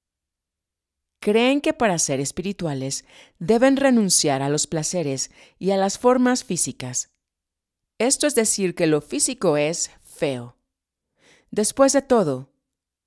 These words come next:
si Dios es el creador de todo, incluyendo aquellas expresiones que experimentamos como físicas, ¿no estamos,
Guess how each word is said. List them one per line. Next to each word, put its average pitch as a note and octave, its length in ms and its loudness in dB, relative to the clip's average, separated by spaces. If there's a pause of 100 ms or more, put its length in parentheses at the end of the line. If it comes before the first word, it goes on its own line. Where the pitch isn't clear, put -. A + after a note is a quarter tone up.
(220)
si - 240 -4
Dios A3+ 460 2
es B3 280 -2
el B3 160 -4
creador D3 400 -4
de C#3 120 -6
todo, C3 420 -4 (420)
incluyendo A#3+ 640 2
aquellas C4 540 0
expresiones D#3 840 -4 (340)
que F#3+ 100 -2
experimentamos F#3+ 1000 -2
como G#3+ 200 0
físicas, C3+ 760 -6 (1200)
¿no G#3 220 2
estamos, C3 720 -4